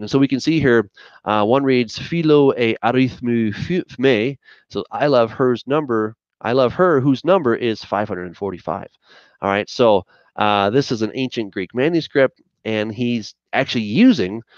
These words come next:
the five four five to talk about the, who this is. Now, we don't know, 'cause there could be a lot of ladies with the number five four five,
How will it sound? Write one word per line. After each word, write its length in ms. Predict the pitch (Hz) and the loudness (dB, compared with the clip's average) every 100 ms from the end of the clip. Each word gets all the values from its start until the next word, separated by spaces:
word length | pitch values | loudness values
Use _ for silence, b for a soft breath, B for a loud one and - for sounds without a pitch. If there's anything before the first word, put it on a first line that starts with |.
| b - | b -8
the 100 | - | -8
five 380 | 123 123 143 | -6 -4 -4
four 200 | - 123 | -4 -6
five 460 | 113 - 127 - - | -6 -6 -6 -8 -10
to 100 | - | -14
talk 320 | - 117 107 | -6 -4 -4
about 240 | 101 90 - _ b b _ - | -2 -4 -6 _ b b _ -14
the, 160 | 90 - 95 92 | -12 -10 -10 2
who 140 | 135 | 2
this 240 | 117 104 98 | 4 2 0
is. 140 | 85 | 0
Now, 120 | 101 | 0
we 180 | 95 139 | 2 2
don't 180 | 151 139 | 2 0
know, 260 | 147 - - | -2 -4 -6
'cause 140 | 101 | -4
there 80 | 110 | -4
could 140 | 104 | -2
be 60 | 104 | 0
a 60 | |
lot 200 | 104 139 | 2 2
of 100 | 202 | 2
ladies 380 | 131 101 87 82 | 2 0 -2 -8
with 100 | 85 | -10
the 80 | - | -10
number 240 | 90 80 | -12 -12
five 320 | 71 - 80 - | -10 -8 -8 -8
four 380 | - 85 73 - | -10 -8 -8 -6
five, 300 | 110 107 | -6 -6